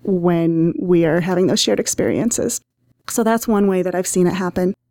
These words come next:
Another is in a series that we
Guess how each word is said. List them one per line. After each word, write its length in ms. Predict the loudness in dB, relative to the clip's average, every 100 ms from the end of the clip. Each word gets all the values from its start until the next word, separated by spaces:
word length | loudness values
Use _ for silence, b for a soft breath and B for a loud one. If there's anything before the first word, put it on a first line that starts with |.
| _ _ -4
Another 580 | 0 2 0 0 0 0
is 840 | 0 2 2 2 0 -4 -4 -6 -10 -2
in 200 | 0 2
a 40 |
series 580 | 0 2 4 2 2 0
that 240 | 0 0
we 680 | 0 0 2 4 2 0